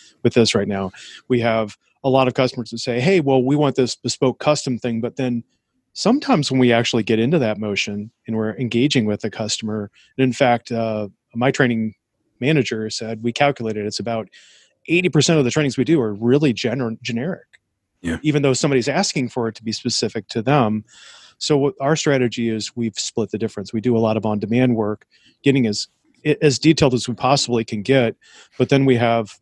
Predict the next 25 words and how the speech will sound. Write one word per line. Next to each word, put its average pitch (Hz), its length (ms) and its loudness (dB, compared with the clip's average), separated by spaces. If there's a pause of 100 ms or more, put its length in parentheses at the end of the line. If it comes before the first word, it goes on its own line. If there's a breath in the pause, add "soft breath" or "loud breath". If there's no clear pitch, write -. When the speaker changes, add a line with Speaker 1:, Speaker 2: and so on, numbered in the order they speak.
(220)
Speaker 1:
different 123 440 0 (260)
grades 123 600 -2
of 101 120 -14
content. 120 440 -6
And 139 120 -4
that's 165 200 2
where 131 140 4
you're, 113 240 -2 (500 loud breath)
you 139 80 0
know, 117 160 -4 (280)
Udemy 156 320 4
is 120 100 0
what 117 80 0
it 101 60 -10
is. 101 120 -6
It's 117 140 -6
a 131 40 -4
mooc. 113 360 0 (440)
Our 127 120 2
Speaker 2:
Yeah. 143 60 6
Speaker 1:
on-demand 120 380 2
concept, 117 640 -2
content 117 440 -2
is 123 140 -4
similar. 113 560 -2